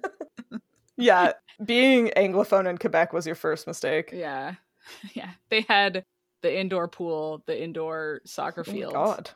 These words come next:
Speaker 1: Okay, I didn't
Speaker 2: And
Speaker 1: have that.
Speaker 2: and a computer lab full of Macs. And we
Speaker 1: What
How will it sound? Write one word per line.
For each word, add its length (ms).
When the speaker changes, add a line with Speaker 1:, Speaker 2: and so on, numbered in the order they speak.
Speaker 1:
Okay, 240
I 60
didn't 180
Speaker 2:
And 80
Speaker 1:
have 160
that. 360
Speaker 2:
and 200
a 260
computer 340
lab 220
full 160
of 80
Macs. 480
And 160
we 120
Speaker 1:
What 40